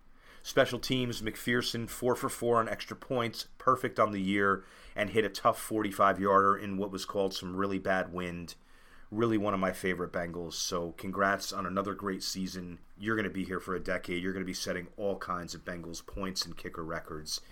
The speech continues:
and I look forward to watching every play. And then Stanley Morgan, the forgotten one.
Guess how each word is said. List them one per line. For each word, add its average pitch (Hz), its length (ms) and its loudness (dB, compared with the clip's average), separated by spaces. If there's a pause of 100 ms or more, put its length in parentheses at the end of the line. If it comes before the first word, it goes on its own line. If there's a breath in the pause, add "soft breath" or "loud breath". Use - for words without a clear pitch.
and 92 120 -2
I 92 40 4
look 92 180 0
forward 92 320 -4
to 92 100 -8
watching 87 400 -4
every 80 180 -8
play. 71 320 -12 (1400)
And 117 120 0
then 127 120 4
Stanley 127 460 2
Morgan, 110 580 4
the 120 80 4
forgotten 95 680 2
one. 85 320 -6